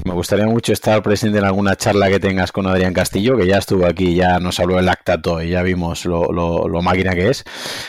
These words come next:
Y me gustaría en un futuro, cuando podáis los dos, que os haga una entrevista a ambos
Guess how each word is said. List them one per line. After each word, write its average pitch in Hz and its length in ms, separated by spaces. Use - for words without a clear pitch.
Y 131 120
me 131 80
gustaría 131 320
en 151 60
un 156 80
futuro, 147 360
cuando 127 240
podáis 117 260
los 117 160
dos, 127 220
que 117 100
os 101 120
haga 110 220
una 107 100
entrevista 98 760
a 92 220
ambos 123 500